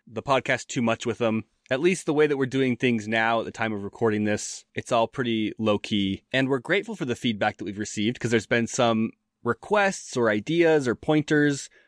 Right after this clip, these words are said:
around ads, people telling us the things that they like and the things they don't like, uh, you know, from listening to podcasts and the ads that are involved there. So feel free to keep that feedback coming. You can reach out to me on Reddit, user Corey John,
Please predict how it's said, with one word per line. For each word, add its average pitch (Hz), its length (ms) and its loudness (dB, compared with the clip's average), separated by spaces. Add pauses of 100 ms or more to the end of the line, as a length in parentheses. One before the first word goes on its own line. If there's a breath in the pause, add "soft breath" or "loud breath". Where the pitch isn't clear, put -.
(120)
around 120 400 0
ads, 120 400 0
people 123 200 -8
telling 120 280 2
us 113 120 -2
the 117 60 -4
things 117 240 0
that 113 40 -6
they 101 140 0
like 107 360 -2
and 110 80 -6
the 98 60 -4
things 107 220 -2
they 92 100 -2
don't 107 260 0
like, 107 400 -2
uh, 104 160 -4
you 104 120 -4
know, 95 80 0
from 104 180 -2
listening 113 240 2
to 104 80 2
podcasts 101 720 -4
and 95 260 -6 (200 soft breath)
the - 140 -8
ads 107 200 -2
that 104 100 -8
are 98 60 -4
involved 95 400 -2
there. 95 260 -2 (120)
So 120 440 2 (140)
feel 175 160 0
free 180 160 2
to 160 80 0
keep 156 160 -6
that 131 320 0
feedback 120 360 -2
coming. 131 420 -4 (360)
You 110 160 -6
can 120 100 -2
reach 117 140 -2
out 123 160 -2
to - 80 -6
me 117 140 0
on 104 160 -2
Reddit, 117 300 0 (200)
user 107 220 -6
Corey 104 240 -2
John, 110 420 0